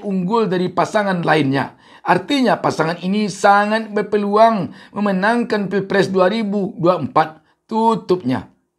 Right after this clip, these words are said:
Pertemuan berlangsung hangat dan penuh keakraban. Sesekali tampak senda gurau baik dari Anies maupun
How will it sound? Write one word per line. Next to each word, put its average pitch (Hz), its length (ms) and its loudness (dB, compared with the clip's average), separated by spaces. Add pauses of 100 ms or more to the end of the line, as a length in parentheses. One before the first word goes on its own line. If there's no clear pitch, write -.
(300)
Pertemuan 247 480 4
berlangsung 247 560 2
hangat 220 400 0
dan 202 240 -6
penuh 277 320 -2
keakraban. 143 720 -2 (520)
Sesekali 185 560 0
tampak 190 480 2
senda 196 320 2
gurau 202 400 2
baik 190 400 2
dari 196 160 2
Anies 196 480 -2
maupun 208 560 -4